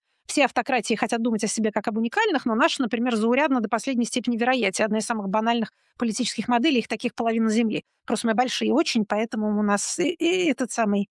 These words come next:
эссенциализм, и, э, исключительность в головах. А, а так совершенно ничего интересного. А вот иранская модель композитная, любопытная, именно сочетанием авторитарного и тоталитарного,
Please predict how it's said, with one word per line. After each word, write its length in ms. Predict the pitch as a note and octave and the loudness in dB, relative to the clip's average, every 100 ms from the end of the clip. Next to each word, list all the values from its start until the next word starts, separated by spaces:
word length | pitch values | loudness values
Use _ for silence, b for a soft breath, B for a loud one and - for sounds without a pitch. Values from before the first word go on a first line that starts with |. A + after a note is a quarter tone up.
| _ _ _ | _ _ _
эссенциализм, 760 | E4 - D#4 D#4+ D4+ F#4+ C#4+ D4 | -2 0 0 2 2 2 2 2
и, 380 | C#4 D4+ D4 C#4 | 2 2 2 2
э, 280 | - B3+ B3+ | 2 2 2
исключительность 680 | C4+ D#4 C#4 A3 A3 G#3 - | 0 -2 -2 -4 -2 -4 -2
в 40 | G#3+ | -2
головах. 400 | G#3+ A3+ G#3 G3 - _ _ | 2 2 0 -4 -12 _ _
А, 260 | - A#3+ C4 | -2 0 2
а 40 | - | 0
так 140 | E4 | -2
совершенно 340 | D#4 - A3+ | -4 -4 -4
ничего 220 | G#3 - A3 | -4 -4 -6
интересного. 600 | A#3+ G#3 - G#3 - F3 | -6 -8 -6 -2 -2 0
А 200 | - A#3 | 2 2
вот 240 | A#3 C#4 - - | 2 -2 -4 -6
иранская 520 | C4 C4 F4+ G#4 D4+ | -2 2 2 2 -2
модель 360 | C4 B3 C#4+ - | 0 2 0 -2
композитная, 640 | A#3 A#3+ A3 G#4 F#4 D4 | -2 -2 0 -2 0 0
любопытная, 720 | B3 A3 - F#4+ - D4+ C4+ | 2 0 0 -4 0 2 2
именно 360 | C#4+ C#4 D4 B3+ | 2 0 2 0
сочетанием 520 | - - C#4 C4 B3 | -4 -8 -6 -2 -2
авторитарного 580 | G#3+ A#3+ A3 A#3 A3+ G#3+ | -2 -6 -6 -4 -2 -2
и 60 | |
тоталитарного, 680 | G#3 A3 A3 C4 G4 D#4 C4 | -4 -6 -6 -2 0 2 0